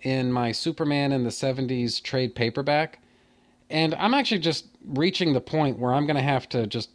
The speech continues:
at some point or another, do an entire fucking show, or series of show, perhaps, series of shows, about Superman in the seventies, because this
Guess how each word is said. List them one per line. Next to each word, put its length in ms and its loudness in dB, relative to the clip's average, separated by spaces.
at 120 -6
some 180 -2
point 200 0
or 100 2
another, 280 2
do 260 2
an 60 4
entire 360 0
fucking 380 -2
show, 480 0
or 120 -4
series 440 2
of 80 -4
show, 260 2
perhaps, 600 0
series 340 2
of 100 -4
shows, 460 0
about 340 0
Superman 480 2
in 120 2
the 80 -2
seventies, 440 0
because 340 -4
this 320 -2